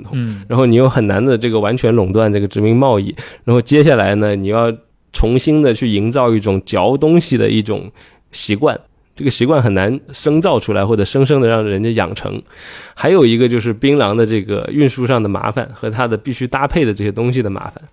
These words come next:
Speaker 1: 就是它必须有这个楼叶和这个石灰的这个搭配。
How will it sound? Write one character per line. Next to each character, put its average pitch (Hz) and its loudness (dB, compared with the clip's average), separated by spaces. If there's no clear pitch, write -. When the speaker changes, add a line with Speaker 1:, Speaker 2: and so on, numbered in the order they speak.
Speaker 1:
就 - -12
是 113 -6
它 110 -4
必 123 -4
须 120 2
有 101 2
这 101 -4
个 104 -2
楼 98 -4
叶 117 0
和 101 -6
这 101 -4
个 104 -6
石 - -4
灰 117 0
的 107 -2
这 101 -6
个 101 -6
搭 104 -6
配。 110 -8